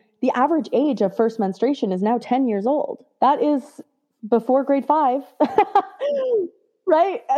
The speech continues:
So, you know, what is the point in teaching that at that age? It's just so, it, it's just, it's not developmentally appropriate. And, um, kids have questions and they deserve answers,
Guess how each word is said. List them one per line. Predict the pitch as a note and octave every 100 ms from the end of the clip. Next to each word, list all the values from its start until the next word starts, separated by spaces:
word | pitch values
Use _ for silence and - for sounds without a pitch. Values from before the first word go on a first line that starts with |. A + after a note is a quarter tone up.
| D4+
So, | F4 F4+ E4+ E4 -
you | D4
know, | E4 D4
what | D4 C#4+
is | F#4 A4
the | F4+
point | C#4+ - F#4 C#4+
in | A#3+ A#3+
teaching | D4+ D4 G4 D4
that | G3+ G3
at | G3+
that | A3+
age? | A3+ C#4+ G#4 A3 F3+ G3+
It's | A3+ -
just | D#4 E4 _
so, | D#4+ D4 D#4+ D4+ C#4 - _ _ -
it, | B3 C4
it's | A3+ B3+
just, | D#4 _
it's | A#3 C4
not | C4+ C#4 F4+
developmentally | B3+ A#3 A3 G#3+ A#3 A3+
appropriate. | G#3 F3 - G#3+ C4+ F#4+ G4 _ _ _ _
And, | A#3+ A#3+ A#3+ A#3+ A#3+ A#3
um, | A3+ A#3 A#3 A#3 -
kids | D#4 E4
have | F#4+
questions | F#4+ D4 - A#3+
and | G#3
they | G#3+
deserve | G#3+ A3 C#4
answers, | C4 D#4+ - - A2 G#3+ _